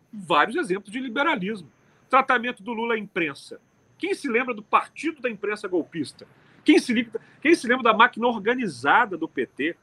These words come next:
pra destruir todos os jornalistas e todas as pessoas que criticavam o governo? Hein, ô, ô, ô, petistinhas que ficam hoje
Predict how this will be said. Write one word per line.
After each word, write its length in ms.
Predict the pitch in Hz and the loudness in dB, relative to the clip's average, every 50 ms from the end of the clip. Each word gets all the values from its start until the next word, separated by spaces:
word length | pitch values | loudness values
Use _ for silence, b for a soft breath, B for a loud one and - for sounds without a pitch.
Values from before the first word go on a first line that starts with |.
| b b b b b b b b _ | b b b b b b b b _
pra 140 | - 196 202 | 2 4 4
destruir 760 | 196 175 - 277 277 - - _ - 240 190 156 170 220 226 - _ _ _ _ _ _ _ _ _ _ _ _ _ | 4 2 -4 -10 -10 -10 -12 _ -8 -8 -6 -6 -6 -8 -8 -10 _ _ _ _ _ _ _ _ _ _ _ _ _
todos 360 | 254 254 294 320 277 208 214 | 4 4 4 4 2 0 -6
os 100 | 233 185 | -8 -6
jornalistas 880 | 160 202 196 190 185 143 131 135 175 208 202 - - - 123 - - - - | -4 -4 -4 -2 -2 -4 -4 -4 -8 -10 -12 -12 -12 -12 -12 -12 -12 -8 -8
e 80 | 214 - | -8 -8
todas 320 | - - 247 320 254 294 | 0 2 2 4 4 2
as 80 | 247 - | -4 2
pessoas 320 | - 220 196 - 220 - | 2 2 2 2 -2 -4
que 100 | - - | -4 -12
criticavam 640 | - - 185 - - - - - 180 190 185 175 170 | -18 -18 -14 -12 -12 -8 4 6 8 8 8 6 0
o 60 | 151 | -2
governo? 480 | 147 139 120 110 120 113 98 95 92 85 _ _ _ _ _ _ _ _ _ _ _ _ _ _ _ _ _ _ | -2 -4 -2 0 0 -2 -2 -2 -10 _ _ _ _ _ _ _ _ _ _ _ _ _ _ _ _ _ _ _
Hein, 200 | 233 277 320 302 | 2 2 4 4
ô, 80 | 247 202 | 4 2
ô, 580 | 160 156 202 185 175 165 190 190 185 156 151 165 | 2 -2 -4 -4 -6 -4 -4 -6 -6 -6 -6 -8
ô, 40 | |
petistinhas 760 | - _ 202 196 190 - 185 - - - - 180 175 160 139 | -8 _ -6 -6 -6 -8 -12 -14 -12 -12 -10 -6 -4 -6 -6
que 120 | - - 165 | -6 -10 -8
ficam 300 | - 180 - 180 160 147 | -8 -8 -4 0 2 4
hoje 360 | 147 170 170 156 143 120 | 6 8 8 6 4 2